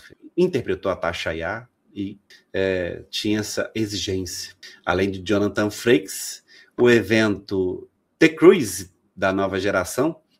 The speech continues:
também contou com Denise Crosby e John DeLance e foi moderado por Todd Stashwick,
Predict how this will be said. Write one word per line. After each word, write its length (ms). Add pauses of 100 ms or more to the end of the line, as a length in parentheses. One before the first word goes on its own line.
(160)
também 560
contou 640 (320)
com 380
Denise 320
Crosby 640
e 120
John 340
DeLance 760 (220)
e 120
foi 260
moderado 760
por 280
Todd 420
Stashwick, 720